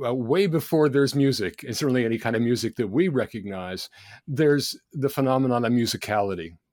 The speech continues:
And as you say, um, eh, musicality can be defined as a natural set of traits based on and constrained by our biological and cognitive abilities.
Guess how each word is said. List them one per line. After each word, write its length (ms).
And 200
as 160
you 60
say, 420
um, 480
eh, 120
musicality 840
can 140
be 100
defined 380
as 140
a 40
natural 480
set 280
of 280
traits 440
based 420
on 220
and 160
constrained 600
by 160
our 140
biological 920
and 160
cognitive 600
abilities. 680